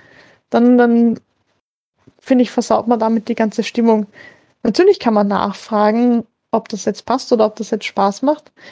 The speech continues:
Aber ich finde, man muss sich da auch sicher sein, dass das, was man anbietet, gerade eine gute Option ist. Weil wenn man nur das Gefühl hat, man ist nur so mittelmäßig und man kann nur so verschiedene,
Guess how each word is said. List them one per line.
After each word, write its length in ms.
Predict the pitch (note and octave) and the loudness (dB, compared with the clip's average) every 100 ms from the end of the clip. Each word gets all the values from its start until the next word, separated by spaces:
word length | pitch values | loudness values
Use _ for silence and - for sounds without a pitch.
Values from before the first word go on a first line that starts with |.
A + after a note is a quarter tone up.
| - | -4
Aber 120 | A#3+ | -2
ich 80 | A#3 | 2
finde, 220 | D4+ C#4+ | 0 2
man 100 | C4 | 2
muss 180 | C4 C#4 | 2 0
sich 160 | C4+ - | -4 -2
da 140 | - | -2
auch 160 | A#3 - | -2 -4
sicher 280 | B3+ C#4+ | -2 0
sein, 220 | C4+ B3+ B3 | 2 2 2
dass 140 | B3 | 2
das, 220 | A#3+ - | 0 2
was 120 | A#3 | 0
man 140 | A3+ - | 0 -2
anbietet, 560 | A3+ B3 B3 A#3+ B3+ | 0 0 0 0 -2
gerade 280 | - A3 A3 | 0 0 2
eine 140 | A3 A3 | 0 0
gute 320 | C4 A#3+ G#3 | -2 0 -2
Option 480 | G3+ - G#3 G3 F#3+ | -2 -4 -2 -2 -4
ist. 380 | F#3 - - _ _ _ _ - - _ _ _ _ _ _ _ _ _ _ _ - | -6 -8 -16 _ _ _ _ -20 -20 _ _ _ _ _ _ _ _ _ _ _ -2
Weil 180 | A3 A3 | 0 2
wenn 100 | A3+ | 2
man 140 | A3 | 2
nur 100 | A3+ | 4
das 160 | A3+ - | 2 0
Gefühl 260 | A3+ B3 | -2 0
hat, 100 | B3 | 0
man 100 | A#3 | 2
ist 120 | A#3 B3 | 2 2
nur 100 | A#3+ | 2
so 80 | |
mittelmäßig 640 | A#3 C4 C#4+ C4+ C#4 C#4 B3 | 2 0 0 2 2 2 0
und 100 | A#3 | 0
man 100 | A3+ | -2
kann 200 | A3+ A3+ | -4 -2
nur 100 | A3+ | -2
so 140 | - | -4
verschiedene, 640 | - A3+ A3+ A3+ A3+ A3+ | -10 -8 -4 -2 0 -2